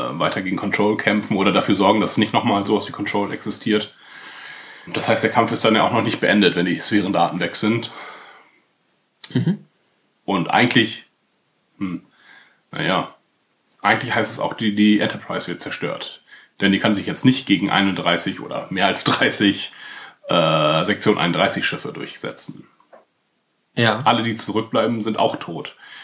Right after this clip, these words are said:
Speaker 1: Im Grunde ist es, ja, alles ist eine Suizidmission. Alle sterben, sowohl auf der Enterprise als auch auf der Discovery.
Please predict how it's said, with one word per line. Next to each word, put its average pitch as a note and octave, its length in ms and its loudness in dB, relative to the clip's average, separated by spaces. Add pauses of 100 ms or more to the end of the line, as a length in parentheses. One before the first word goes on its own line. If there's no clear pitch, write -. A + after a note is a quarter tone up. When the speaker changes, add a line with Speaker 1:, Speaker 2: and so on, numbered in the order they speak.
Speaker 1:
Im G#2+ 100 0
Grunde C3+ 220 6
ist A2+ 100 0
es, - 420 -2 (440)
ja, - 380 -6
alles B2 300 2
ist G2+ 120 -6
eine G#2 100 2
Suizidmission. G2 800 0
Alle A2+ 220 4
sterben, F#2+ 600 -2 (640)
sowohl G2+ 300 6
auf - 100 2
der F2+ 340 0
Enterprise - 500 2
als - 100 -8
auch F#2+ 120 -6
auf - 80 -10
der F#2 140 -4
Discovery. - 600 -6